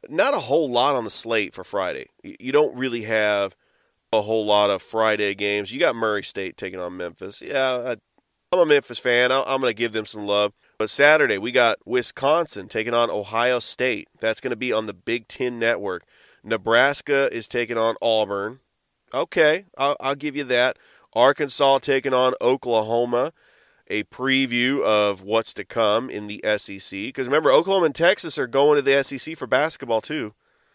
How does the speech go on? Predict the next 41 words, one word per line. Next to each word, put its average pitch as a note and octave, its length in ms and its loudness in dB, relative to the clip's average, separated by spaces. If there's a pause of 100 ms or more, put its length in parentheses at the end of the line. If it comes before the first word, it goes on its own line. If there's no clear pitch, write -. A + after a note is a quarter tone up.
Just - 80 -8
to C3 40 -8
let B2+ 240 2
you A2+ 40 -8
know. A#2 300 2 (280)
Voorhees F3+ 580 4
is D#3+ 100 -2
taking D3+ 260 4
on C3+ 180 4
Kennesaw B2 440 0
State. A2 400 -2 (500)
And G2 120 -10
that B2 160 4
is A#2+ 160 -2
gonna A2+ 180 0
be A2 320 -6
in, G2+ 280 -4
in G2 200 -8
Kennesaw G2 360 -6
State. G2 360 -8 (680)
Uh, G#2+ 300 2
two F3 240 -2
local E3 300 4
teams D#3+ 260 -2
in D3+ 100 -4
Georgia. C3 440 0
Georgia C3 320 -2
Southern B2+ 560 0
taking A#2 240 -4
on A#2 200 0
Mercer. G#2 680 -4
That G2+ 140 -6
game's G#2+ 220 -6
gonna G#2 160 -4
be G#2+ 200 -8
on G#2 320 -4
E A2 180 -6
S A2 160 -4
P A2+ 220 -8
N G#2+ 100 -6
Plus. G#2 640 -2